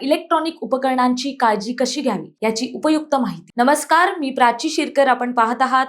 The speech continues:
प्रहार न्यूज लाईव्ह. स्मार्टफोन, लॅपटॉप, इयरबड्स आणि कीबोर्ड ही उपकरणं आपल्या आयुष्याचा अविभाज्य भाग आहेत,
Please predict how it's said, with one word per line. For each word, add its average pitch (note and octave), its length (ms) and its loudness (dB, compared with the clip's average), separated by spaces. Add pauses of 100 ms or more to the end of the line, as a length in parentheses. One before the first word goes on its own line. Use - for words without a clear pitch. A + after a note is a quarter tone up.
प्रहार B3+ 360 0
न्यूज A3+ 280 -6
लाईव्ह. D#3 260 -8 (280)
स्मार्टफोन, F#4 680 0
लॅपटॉप, C4+ 720 2
इयरबड्स B3 680 0
आणि B3+ 260 -4
कीबोर्ड F#3+ 320 -8 (340)
ही F#4 120 6
उपकरणं F#4 500 4
आपल्या D4 360 2
आयुष्याचा C4 480 0 (120)
अविभाज्य A#3+ 540 2
भाग G#3+ 240 0
आहेत, F3 220 -4